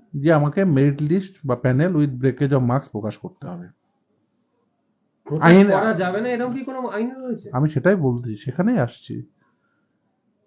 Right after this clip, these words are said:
Speaker 1: আইনটা কে তৈরি করে? রাজ্য সরকার।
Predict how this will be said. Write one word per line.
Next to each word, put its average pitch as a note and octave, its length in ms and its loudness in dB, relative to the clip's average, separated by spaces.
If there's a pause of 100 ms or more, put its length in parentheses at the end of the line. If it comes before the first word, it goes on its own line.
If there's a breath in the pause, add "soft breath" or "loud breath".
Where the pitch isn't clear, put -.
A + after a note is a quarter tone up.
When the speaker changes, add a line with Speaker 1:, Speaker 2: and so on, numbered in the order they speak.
(460)
Speaker 1:
আইনটা F#3+ 400 8
কে G3+ 140 6
তৈরি F#3+ 280 6
করে? F#3 220 4 (340)
রাজ্য A2+ 320 -4
সরকার। - 360 -12